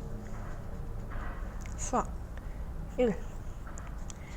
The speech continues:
분수의 나눗셈. 이. 학습한 내용은 일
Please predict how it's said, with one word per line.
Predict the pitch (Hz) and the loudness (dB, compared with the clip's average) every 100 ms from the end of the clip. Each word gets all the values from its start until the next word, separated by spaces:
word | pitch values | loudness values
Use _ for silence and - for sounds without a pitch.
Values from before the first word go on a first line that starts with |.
| - - - - - - | -4 -4 -4 -4 -2 -2
분수의 | - 185 180 175 175 170 170 160 - 170 160 160 160 160 165 - - 240 254 269 294 - - - - - 226 | 6 8 8 8 8 8 6 4 2 4 4 4 4 2 2 0 2 4 6 6 6 2 -2 -2 -4 -2 4
나눗셈. | 233 247 247 254 254 - - - 165 165 - - - - - - - - - - - - - - - - - 98 95 101 - - - - - - - - - - - | 6 8 8 6 6 2 -2 2 2 2 -2 -4 -4 -4 -2 -2 -2 -4 -4 -2 -2 -2 -4 -2 0 0 0 0 0 0 -2 -2 -2 -2 -2 -2 -2 -2 -4 -2 6
이. | 196 175 - - - - - - - - - - - - - | 8 8 2 0 0 0 0 0 0 -2 -2 -2 -2 -2 -4
학습한 | - 240 - - - 214 - 226 208 | -2 0 2 0 2 2 6 8 10
내용은 | 175 170 175 220 262 170 147 - - - - - - - - - - - - - - - - | 10 10 12 12 12 12 8 -2 -4 -4 -2 -2 -2 -2 -2 -2 -2 -2 -2 -2 -2 -2 4
일 | 269 277 285 285 285 285 285 | 10 12 12 12 10 10 8